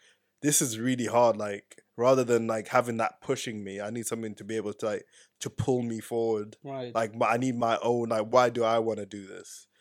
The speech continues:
Speaker 1: And, um, I don't know. I ju-, I just felt like, you know, you can, like, for, this is for me anyways. Every, everyone else has a, has an idea of, like,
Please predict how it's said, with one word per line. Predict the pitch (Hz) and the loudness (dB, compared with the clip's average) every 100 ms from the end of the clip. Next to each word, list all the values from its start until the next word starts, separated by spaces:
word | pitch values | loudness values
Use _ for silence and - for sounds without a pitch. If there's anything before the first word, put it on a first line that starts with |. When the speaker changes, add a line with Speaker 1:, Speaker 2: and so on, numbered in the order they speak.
| _ _ - | _ _ -4
Speaker 1:
And, | 110 107 | -2 -2
um, | 110 107 104 98 95 95 _ _ _ _ _ _ - | -2 -2 -4 -6 -10 -16 _ _ _ _ _ _ -4
I | |
don't | 156 180 117 | 4 6 6
know. | |
I | 110 | 4
ju-, | 123 | 2
I | 113 | 4
just | 120 127 | 2 0
felt | 131 117 104 | 4 4 2
like, | 110 104 - - - _ _ _ _ _ | -2 -4 -10 -20 -20 _ _ _ _ _
you | 127 | -2
know, | 123 120 | 2 2
you | 117 113 | 0 -4
can, | 113 113 110 110 107 - _ | -6 -6 -6 -8 -10 -16 _
like, | 120 120 - | -2 0 -2
for, | 127 | -2
this | 123 156 139 | 4 4 2
is | - | -2
for | 110 | -2
me | 123 120 | 0 0
anyways. | 110 107 104 | -2 -4 -2
Every, | 110 120 | -2 0
everyone | 131 131 120 113 | 0 2 2 2
else | 117 - | 0 0
has | 110 104 | -2 -2
a, | 107 101 - | -4 -4 -2
has | 117 120 | -2 -2
an | 113 | -4
idea | 110 101 110 110 | -4 -4 -4 -2
of, | 101 | -4
like, | 107 101 | -4 -6